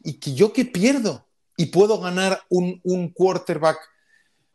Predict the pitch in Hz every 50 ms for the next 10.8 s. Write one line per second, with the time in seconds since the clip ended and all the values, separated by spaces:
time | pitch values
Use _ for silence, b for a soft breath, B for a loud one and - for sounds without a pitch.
0 | _ - 156 156 143 175 - 151 - - 185 175 170 160 160 156 - - 165 160
1 | 170 190 208 208 175 - 156 139 135 123 107 139 135 135 135 135 135 - 151 147
2 | 147 143 139 139 - 165 160 160 165 147 147 131 120 - 127 - - - - 120
3 | 110 101 104 - - - - 135 127 - 160 160 196 226 247 240 - - 147 147
4 | 143 143 - 220 214 - 262 233 208 - - 202 190 170 170 165 170 180 185 170
5 | 170 165 151 143 - - 143 135 - 143 135 135 - 175 175 175 - - 160 143
6 | 143 143 156 165 160 165 165 147 - - - 120 - 113 - - 120 98 107 -
7 | - 139 147 139 110 85 80 80 - - 117 120 123 117 107 104 - 113 110 104
8 | - 127 120 113 120 123 113 98 101 - 117 - - 127 - - 117 - - 151
9 | 143 135 120 120 117 - - 110 98 92 90 85 _ _ 127 113 127 123 131 127
10 | - - 135 123 120 113 110 - - 104 95 90 87 87 - B